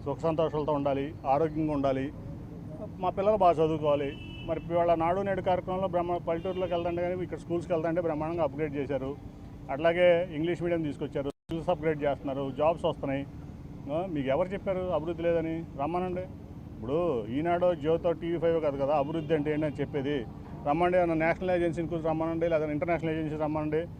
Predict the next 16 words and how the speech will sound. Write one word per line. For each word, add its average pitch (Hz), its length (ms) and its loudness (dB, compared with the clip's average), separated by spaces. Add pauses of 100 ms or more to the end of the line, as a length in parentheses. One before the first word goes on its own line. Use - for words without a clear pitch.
(300)
వైఎస్ఆర్సీపీ 165 520 2
పార్టీ 156 260 2
తరఫున 160 240 -2
నేను 156 200 4
వస్తాను 165 300 0
చర్చికి, 156 480 -6 (1400)
జగన్మోహన్ 170 320 2
రెడ్డి 170 140 0
గారి 170 140 2
దాకా 165 160 0
ఎందుకు, 165 200 -2
నేను 147 280 -2
వస్తా. 156 300 2 (440)
వైఎస్ఆర్సీపీ 151 640 0
పార్టీ 139 280 -2
తరఫున 143 420 -2